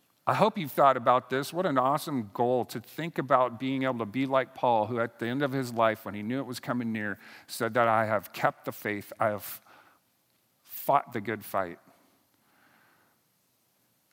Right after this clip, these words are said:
I feel like he was looking back on his life with very little, if any, regret.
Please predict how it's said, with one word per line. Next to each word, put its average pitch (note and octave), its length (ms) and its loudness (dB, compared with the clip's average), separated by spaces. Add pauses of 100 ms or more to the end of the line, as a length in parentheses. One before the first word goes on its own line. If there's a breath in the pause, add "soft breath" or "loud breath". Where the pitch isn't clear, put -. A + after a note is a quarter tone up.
(380)
I G#2 40 -20
feel C#3+ 180 2
like B2+ 160 4
he - 80 -6
was A2+ 140 -6
looking B2+ 320 -2
back A#2 340 2
on G#2+ 140 0
his G2+ 160 -8
life G#2 340 0
with F#2 120 -14
very A2 280 -2
little, G#2 300 -4
if F#2+ 100 -12
any, G2+ 200 -6
regret. F2+ 500 -2